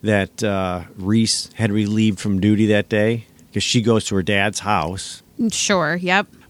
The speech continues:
Speaker 1: But the, um, when she goes home to get her son, remember there's the twins, the babysitters?
Speaker 2: Oh, yeah.
Speaker 1: I'm like, "What the fuck?" Is, like, they're all bitching at her, and she just tells them, "Get the fuck out." And then all of a sudden, it's, they're in the car, the two s-, twins just start, like,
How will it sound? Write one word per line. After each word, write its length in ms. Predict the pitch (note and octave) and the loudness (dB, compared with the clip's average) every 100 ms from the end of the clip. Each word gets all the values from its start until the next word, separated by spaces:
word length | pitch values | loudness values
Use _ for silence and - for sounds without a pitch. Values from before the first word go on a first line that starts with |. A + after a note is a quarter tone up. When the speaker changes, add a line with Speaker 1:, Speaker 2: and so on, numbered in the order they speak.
| - | 0
Speaker 1:
But 240 | A#2+ A2 | 0 2
the, 260 | - B2+ B2+ | 0 2 4
um, 320 | A#2+ A2 G#2+ - - - | 4 2 -2 -6 -18 -10
when 140 | A#2 | -6
she 260 | A#2+ - F3+ | -2 -2 -2
goes 300 | E3+ G3+ F#3 | 0 2 2
home 300 | - D#3+ D3+ | 0 0 2
to 60 | B2 | 2
get 160 | A#2+ | 2
her 80 | G2 | 0
son, 360 | F2+ - C3+ A2+ | 0 0 2 4
remember 300 | A2 A2+ C3+ | 2 2 2
there's 200 | B2 G2+ | 2 0
the 120 | G#2 | -4
twins, 640 | - - C3 F2 D#2 - - - | -4 0 2 0 -4 -12 -14 -8
the 80 | G2+ | -2
babysitters? 920 | F#2 A#2+ B2 - C3 B2 C#3+ - - | 2 2 2 2 2 2 0 -4 -2
Speaker 2:
Oh, 300 | A3 G#3+ G3+ | 2 4 2
yeah. 380 | F#3 E3+ F3 D#3 | 2 2 2 2
Speaker 1:
I'm 80 | D#3+ | 2
like, 220 | E3+ - | 2 0
"What 260 | F#3 A#3+ - | -2 0 0
the 80 | D#3 | -4
fuck?" 320 | - F3+ F3 | -4 -6 -4
Is, 60 | |
like, 180 | E3+ B2+ | -4 -2
they're 240 | C#3 G3 G3+ | 2 2 2
all 160 | B2+ | 0
bitching 380 | G2 B2+ - A2 | 0 -2 0 0
at 120 | F#2+ | 2
her, 80 | F#2+ | 2
and 80 | G2 | 0
she 140 | C3 | -2
just 180 | A#2+ G#2 | -2 -2
tells 180 | A2+ F#2+ | -2 -2
them, 80 | F#2 | -2
"Get 140 | F#2+ | -6
the 60 | - | -8
fuck 260 | - - A2+ | -16 -8 0
out." 200 | G#2 - | 0 0
And 120 | A2+ | 0
then 160 | C#3+ E3 | 4 4
all 180 | D#3 E3 | 4 2
of 60 | |
a 20 | - | 2
sudden, 300 | F#3+ F3+ D#3+ - - - | 2 2 0 -8 -20 -6
it's, 140 | D3+ | -4
they're 160 | - E3+ | 2 4
in 60 | D#3 | 4
the 80 | |
car, 300 | D3 F#3+ F3+ D3+ - - - | 2 0 -2 -2 -10 -10 -2
the 100 | C#3+ | -2
two 180 | - | 0
s-, 120 | F3 - | -2 0
twins 320 | - B3+ B3+ | 2 4 4
just 180 | - - | 2 0
start, 300 | A#2+ C3 - - - - | -2 -6 -8 -20 -8 0
like, 160 | C#3+ | 0